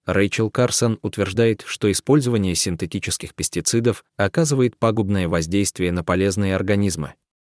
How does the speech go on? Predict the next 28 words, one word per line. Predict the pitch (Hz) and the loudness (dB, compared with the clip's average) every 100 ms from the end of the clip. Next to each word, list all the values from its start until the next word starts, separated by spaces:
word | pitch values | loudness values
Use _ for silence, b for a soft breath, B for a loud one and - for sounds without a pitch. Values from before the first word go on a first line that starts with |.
| _ _ _ _ _ | _ _ _ _ _
Она | 92 87 127 | -2 2 2
объясняет, | 170 139 - 165 147 - | 2 0 2 2 2 0
что | - - 113 | -4 0 0
эти | 113 | 0
химические | 110 - 107 104 98 - 87 | -2 -2 -2 -2 -4 -2 -2
вещества | 87 - - 104 98 | -2 -4 -4 -2 -2
использовались | - - 139 127 113 104 | 0 2 2 2 0 0
для | 98 104 | 0 0
борьбы | 95 92 110 | 0 0 0
с | - | 0
вредителями, | 101 101 139 92 87 71 - _ | -2 -2 -2 -2 -4 -6 -12 _
но | 104 98 | -2 0
они | 101 156 | 2 0
также | 165 175 135 135 | 0 -2 2 2
имели | 123 117 117 120 | 4 2 2 2
непредвиденные | 120 107 110 95 104 104 98 87 | 2 0 -2 0 -2 0 0 -2
последствия, | 85 82 143 135 - 76 - _ _ | -4 0 0 0 -2 -6 -8 _ _
такие | 92 90 190 165 | -4 -2 -2 0
как | 135 113 | 0 -2
уничтожение | 113 104 - 98 90 101 95 90 | 0 -2 -2 -4 -2 0 -2 -2
полезных | 92 98 101 104 - | 0 0 0 -2 -4
организмов, | 95 101 117 131 87 73 - _ | -2 0 0 0 -2 -8 -14 _
которые | 92 90 185 165 | -4 -2 0 0
помогают | 127 104 107 98 - | 0 0 2 0 0
поддерживать | 101 87 101 107 104 110 | -2 0 0 0 0 -2
баланс | 98 101 98 98 - | 0 0 2 0 -2
окружающей | 92 113 101 110 98 - | -2 -2 0 0 0 -2
среды. | 87 107 104 80 | -4 -2 -2 -6